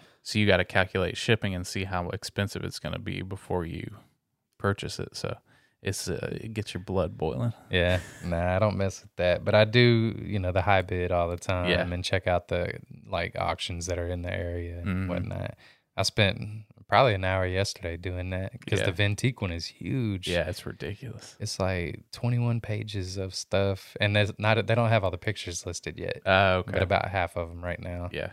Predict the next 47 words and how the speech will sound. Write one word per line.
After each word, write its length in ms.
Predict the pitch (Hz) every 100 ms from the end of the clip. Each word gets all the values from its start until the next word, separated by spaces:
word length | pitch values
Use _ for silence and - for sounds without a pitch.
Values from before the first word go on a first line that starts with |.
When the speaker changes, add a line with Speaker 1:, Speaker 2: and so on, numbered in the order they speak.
| - _ _ _ 95
Speaker 2:
And 120 | 92
there 100 | 98
was 180 | 104 98
another 340 | 92 95 95
one 120 | 90
I 120 | 87
was 160 | 87 87
looking 300 | 90 - 92
at, 260 | 95 - - -
but 240 | 50 50 - _ _ _ _ _
I 120 | - 90
don't 140 | 82
know. 80 | 85
You 180 | 92 110
could, 140 | 90
like 120 | 92
I 40 | 82
said, 200 | - -
you 80 | 92
could 120 | 101
spend 240 | - 92 90
all 240 | 85 80
day 400 | 82 85 85 71 -
Speaker 1:
Yeah. 60 | -
Speaker 2:
just 280 | 90 - 87
looking 480 | 87 92 - 87
at 120 | 90 90
auctions, 540 | 90 90 - 92 92
but 360 | 95 85 85 92
Speaker 1:
Mm-hmm. 120 | 95 - _ _ _ _ _ _ _ _ 95
Speaker 2:
I 80 |
have 100 | 90 -
to 80 |
limit 280 | 87 87 90
myself. 360 | - - - - -
<laughs> 0 | - 453 453 - - - 113 - - -
Oh, 260 | 147 156
and 200 | 101 104
that's, 300 | 117 - - _ -
that 120 | 120
was 120 | 120
gonna 180 | 120 110
tie 260 | - 113
into 140 | 110 110
something 400 | - 117 101 110
else. 260 | 117 107
Uh, 420 | - 101 95 87